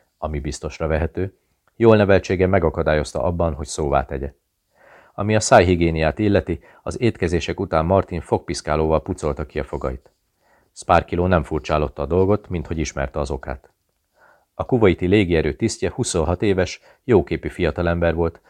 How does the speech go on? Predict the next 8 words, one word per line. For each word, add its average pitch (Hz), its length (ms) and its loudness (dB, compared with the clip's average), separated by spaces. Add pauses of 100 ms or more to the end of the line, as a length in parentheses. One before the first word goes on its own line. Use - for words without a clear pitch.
(160)
akit - 260 -6
mélységesen 82 640 0
felháborított 78 720 -2
mindaz, 92 440 -2 (200)
ami 90 240 -2
a 87 40 2
hazájával 71 600 2
történt. 67 560 -10